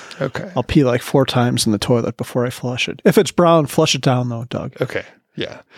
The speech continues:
Speaker 1: Standard flushing rules. Yeah. So you gotta try peeing in the shower, man. Have you, when's the last time you peed in the shower? You surely have done it before, right?
Speaker 2: I don't know. I probably have. I guess I just usually, um, go to the bathroom before I take a shower. That's, like, the way I operate.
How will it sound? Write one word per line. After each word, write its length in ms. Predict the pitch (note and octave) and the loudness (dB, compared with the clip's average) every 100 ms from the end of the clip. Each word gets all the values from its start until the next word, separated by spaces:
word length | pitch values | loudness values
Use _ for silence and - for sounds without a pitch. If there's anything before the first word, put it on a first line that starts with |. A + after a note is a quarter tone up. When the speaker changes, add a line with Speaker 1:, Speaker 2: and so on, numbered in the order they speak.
| - - | -20 -18
Speaker 1:
Standard 560 | - - C#3 A#2 G#2 F#2+ - - | -8 2 4 4 2 -2 -14 -12
flushing 540 | - G#2 G2 G2 F#2+ | -2 0 0 -2 0
rules. 420 | G2 F#2+ G2 F#2+ | 0 2 -2 0
Yeah. 280 | G#2+ G2+ F#2 - - - - _ _ | 0 2 -2 -6 -20 -20 -20 _ _
So 800 | - - D3+ B2+ B2 A#2+ A#2 A#2 | 0 4 6 6 6 6 4 2
you 180 | C3+ C#3+ | -2 2
gotta 220 | D3 A3 | 4 4
try 240 | - D#3+ D3 | 2 2 2
peeing 300 | - E3+ C#3+ | 0 -2 0
in 100 | A2+ | 0
the 60 | |
shower, 420 | G2+ - A2+ F#3+ G#2+ | 0 -2 -2 -2 -4
man. 300 | G2+ A#2 B2+ - | -10 -12 -10 0
Have 120 | D3+ | 2
you, 200 | C#3 C3+ - A2+ _ - | 4 0 -6 -16 _ 0
when's 240 | D3 D3+ | 2 6
the 60 | C#3+ | 4
last 180 | A#2+ | 4
time 140 | - A2 | 2 0
you 100 | G#2+ | 0
peed 160 | A2+ | -2
in 80 | G#2+ | -4
the 60 | G#2 | -6
shower? 340 | - - - | -6 -6 -8
You 160 | A#2+ B2 | 0 2
surely 360 | - F3+ G3 - | 4 2 2 0
have 300 | G2+ G#2 G2+ | 0 -2 2
done 180 | G#2+ G#2 | 2 2
it 60 | |
before, 340 | G2+ - B2 B2+ | -4 0 2 2
right? 320 | G#2 G#2 - - | 2 0 -2 -8
Speaker 2:
I 180 | - - - | -4 -4 0
don't 120 | C#4+ | 2
know. 220 | F3 B3+ G#3+ | 4 4 4
I 80 | |
probably 400 | D3 E3 A3 A3+ | 2 2 4 4
have. 240 | C#3 C3+ C#3 | 4 2 2
I 100 | D3 | 0
guess 260 | - G#3+ G#3 | 0 0 2
I 120 | D#3+ | 0
just 260 | D3+ - | -2 -2
usually, 520 | D#3+ F#3 G#3 E3+ C#3 B2+ | 0 2 4 6 6 4
um, 160 | B2 - _ _ _ _ _ _ - - | -2 -10 _ _ _ _ _ _ -14 2
go 120 | D3+ | 4
to 80 | E3+ | 4
the 80 | D#3+ | 2
bathroom 400 | B2 D#3 - C3+ | 4 2 2 0
before 240 | A#2 C#3+ | 0 0
I 80 | D3 | 0
take 160 | - C3+ | 0 0
a 60 | |
shower. 460 | A#2+ - A#2+ E3+ C3 | 2 2 2 2 2
That's, 280 | C3+ C#3+ - | 2 2 0
like, 260 | B2+ B2 | -2 -2
the 100 | B2 | -4
way 200 | A2+ C3+ | -2 -2
I 140 | C3+ G#2 | -2 -4
operate. 580 | G#2+ D#3 A2+ A2 - | -6 -6 -6 -6 -10